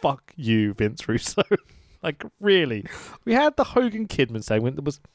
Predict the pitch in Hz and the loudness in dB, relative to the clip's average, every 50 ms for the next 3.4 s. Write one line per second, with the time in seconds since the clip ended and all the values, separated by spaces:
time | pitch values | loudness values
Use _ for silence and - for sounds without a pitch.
0 | _ _ _ _ _ _ _ _ _ _ _ - 165 175 - - 214 - _ - | _ _ _ _ _ _ _ _ _ _ _ -2 -2 0 0 0 -6 -6 _ 2
1 | 233 240 226 202 185 160 160 143 135 123 - - - 131 123 127 117 107 101 104 | 4 6 6 6 6 4 4 2 2 0 -2 -2 2 2 2 2 2 -2 -2 -2
2 | 110 - - - - - 131 - 135 120 - 117 117 120 - - 98 - - - | -2 -2 -4 -10 -12 -10 -4 -2 -2 -2 -2 -2 -4 -2 0 -2 -2 -2 -4 -12
3 | - - - - - - - | -18 -16 -14 -14 -14 -6 -2